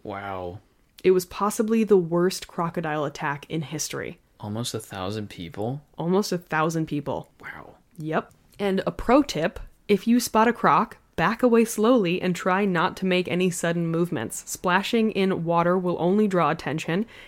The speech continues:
Speaker 2: If a crocodile heads your way, run away in a straight line. The myth about moving in a zigzag motion is just a myth.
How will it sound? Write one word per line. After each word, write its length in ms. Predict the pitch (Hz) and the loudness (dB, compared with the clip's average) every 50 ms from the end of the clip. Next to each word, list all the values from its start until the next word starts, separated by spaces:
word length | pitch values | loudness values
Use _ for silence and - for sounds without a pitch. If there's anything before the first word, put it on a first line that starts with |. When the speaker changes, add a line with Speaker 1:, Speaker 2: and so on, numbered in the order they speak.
| - | -6
Speaker 2:
If 140 | - 170 160 | -4 -2 0
a 80 | 175 165 | 0 0
crocodile 540 | - - 180 185 180 - 214 202 196 196 185 | 0 2 2 2 4 4 2 2 4 2 2
heads 260 | 160 185 185 180 175 | 2 2 0 2 2
your 140 | 170 160 165 | 0 2 4
way, 340 | 190 240 254 226 233 247 - - - - - | 4 4 6 6 4 2 0 -4 -20 -14 -8
run 260 | 170 160 170 170 190 240 | -4 0 2 4 6 6
away 320 | 240 226 220 220 220 233 | 6 6 4 4 4 2
in 180 | - - 190 170 | 2 2 0 -2
a 60 | 165 | -2
straight 500 | - - - - 185 214 285 359 - - | -4 -6 -6 0 4 6 6 6 6 4
line. 400 | 175 156 139 135 160 190 269 311 - - - - - - - - | -2 -2 -2 0 2 2 2 2 0 -4 -20 -20 -20 -10 -4 -2
The 80 | 170 | 0
myth 280 | 170 175 185 226 220 - | 2 2 2 2 2 2
about 280 | 208 196 196 190 - 190 | 2 2 2 2 4 4
moving 240 | 190 185 185 185 180 | 4 4 4 2 2
in 100 | 170 165 | 2 0
a 60 | 170 | 0
zigzag 480 | 170 175 202 214 208 208 170 160 170 165 | 2 4 2 4 4 2 0 0 0 0
motion 360 | 156 156 160 - 185 185 190 | -2 -2 -2 -2 -2 -2 0
is 260 | - 165 160 151 - | 0 0 -2 -2 -4
just 420 | - - - 156 165 226 - - 320 | -8 -4 -2 0 0 0 0 2 2
a 40 | 277 | 2
myth. 400 | 202 156 - 220 320 - - | 2 2 2 0 -2 -4 -8